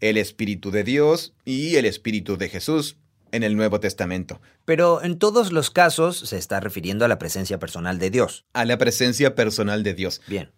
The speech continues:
Speaker 1: Pero en el Nuevo Testamento, igual que en el Antiguo Testamento, aunque se ve más claro en el Nuevo Testamento,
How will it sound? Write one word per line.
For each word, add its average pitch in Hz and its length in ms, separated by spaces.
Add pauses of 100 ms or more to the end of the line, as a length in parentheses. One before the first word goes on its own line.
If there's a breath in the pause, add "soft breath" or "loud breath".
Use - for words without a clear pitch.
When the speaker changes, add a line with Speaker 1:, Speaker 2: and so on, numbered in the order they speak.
(120)
Speaker 1:
Pero 175 300
en 175 80
el 123 140
Nuevo 117 240
Testamento, 143 840
igual 147 440
que 107 160
en 95 80
el 95 100
Antiguo 98 340
Testamento, 120 640
aunque 85 300
se 92 120
ve 98 140
más 98 320
claro 107 380
en 98 60
el 87 140
Nuevo 101 280
Testamento, 113 580